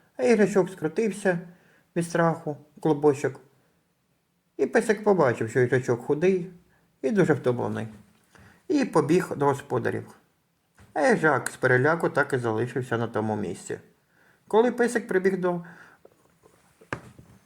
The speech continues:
домівки, він почав гавкати. Но крім дівчинки нікого не було. І тут песик потягнув її за спідничку в напрямку їжачка.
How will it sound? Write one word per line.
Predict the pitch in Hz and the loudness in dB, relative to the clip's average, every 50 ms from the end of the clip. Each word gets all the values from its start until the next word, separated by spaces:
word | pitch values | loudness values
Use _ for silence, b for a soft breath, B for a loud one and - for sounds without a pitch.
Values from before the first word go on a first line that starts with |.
| - - - 160 156 151 151 131 131 - | -20 -20 -18 -16 -14 -14 -14 -16 -16 -10
домівки, | 143 160 185 196 208 220 220 214 - - - 131 120 120 - - _ _ _ _ - | -4 -2 0 0 0 0 0 -2 -4 -6 -8 -8 -10 -10 -10 -16 _ _ _ _ -6
він | 180 220 233 220 | -2 -2 0 0
почав | - 180 151 - 180 180 175 175 170 - | 0 -2 -2 0 0 -2 -2 -2 -4 -8
гавкати. | 123 123 135 127 120 117 - - 110 - - 101 104 117 - - _ _ _ _ _ - | -2 0 2 2 0 0 -4 -8 -10 -8 -8 -8 -10 -10 -12 -20 _ _ _ _ _ -6
Но | 202 202 | -6 -4
крім | 202 202 214 202 | -2 -2 -2 0
дівчинки | 185 180 196 180 - 175 156 - - 143 | 0 0 0 0 -2 -4 -6 -6 -6 -6
нікого | 143 135 135 151 135 135 | -6 -2 -2 0 0 0
не | 127 123 | 0 -2
було. | 120 117 120 117 113 90 87 - - _ _ _ _ _ _ _ _ _ _ _ _ _ _ _ - | -2 -2 -4 -2 -2 -4 -6 -8 -14 _ _ _ _ _ _ _ _ _ _ _ _ _ _ _ -10
І | - | -8
тут | 196 196 214 175 - - - | -4 0 -2 -2 -2 -2 -2
песик | - 135 160 160 - - 151 - - | 0 2 2 0 0 -4 -8 -8 -6
потягнув | 135 131 131 120 113 117 120 123 135 135 127 123 - - - b b b b b b b | -6 -4 -2 -2 -2 -2 -2 -4 -4 -6 -8 -10 -14 -18 -20 b b b b b b b
її | - 120 120 120 123 | -8 -4 -4 -2 -2
за | 120 120 120 117 | -2 -2 -2 -4
спідничку | - - - 135 135 156 170 170 - - - - - 90 110 - - B B B B B B B B B B B B B B B B B - | -4 -6 -10 -8 -2 0 2 2 2 0 -4 -8 -12 -12 -12 -14 -16 B B B B B B B B B B B B B B B B B -6
в | - | -2
напрямку | 214 233 233 220 208 185 170 170 170 160 | 0 0 0 0 0 0 -2 0 0 -2
їжачка. | 147 135 131 131 127 - - - 107 95 90 87 | 0 0 0 -2 -2 -4 -4 -2 -2 -2 -2 -4